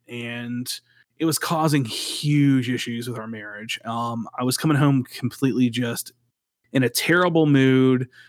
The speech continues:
My anxiety going to work was through the roof 'cause I just didn't wanna be there 'cause it w-, like,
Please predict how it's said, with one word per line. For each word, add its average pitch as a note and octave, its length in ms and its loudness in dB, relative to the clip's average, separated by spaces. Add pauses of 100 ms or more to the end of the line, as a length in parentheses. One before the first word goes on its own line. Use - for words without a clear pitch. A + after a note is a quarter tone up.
My C#3 180 2
anxiety C3 560 2
going B2+ 260 -4
to B2 80 -4
work B2 240 -8
was A#2+ 220 -10
through C3+ 240 -6
the A#2+ 80 -4
roof A#2+ 300 -6
'cause C3 160 -2
I C#3 80 0
just C#3 160 -2
didn't D#3+ 180 2
wanna C#3+ 180 4
be C3 160 2
there A#2+ 240 0
'cause - 220 -8
it B2+ 60 0
w-, G#2 160 -4 (100)
like, B2+ 420 -2